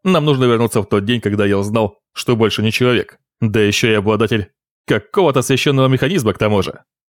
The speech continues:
Моя бывшая девушка Юматян оказалась падшим ангелом, а Риас-сэмпай – демоном. Кстати, демонические крылья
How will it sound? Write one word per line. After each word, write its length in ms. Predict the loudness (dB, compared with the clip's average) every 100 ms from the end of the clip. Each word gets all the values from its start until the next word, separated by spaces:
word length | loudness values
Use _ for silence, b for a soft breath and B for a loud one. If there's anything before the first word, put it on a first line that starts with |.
| -6
Моя 240 | -2 0
бывшая 340 | 0 -2 0 0
девушка 400 | 2 0 0 -2
Юматян 400 | 0 0 0 0
оказалась 420 | 0 0 0 0
падшим 360 | -2 -2 -2 0
ангелом, 480 | -2 0 -4 -4 -14 _ -4
а 120 | 0
Риас-сэмпай – 720 | 2 0 0 -2 0 0 0 -6
демоном. 560 | -6 -2 0 -2 -6 -16 _ _ _
Кстати, 500 | -10 -2 -2 -2 -10 -14 _ _ -6
демонические 680 | -2 0 0 -4 -4 -2
крылья 400 | 0 0 2 0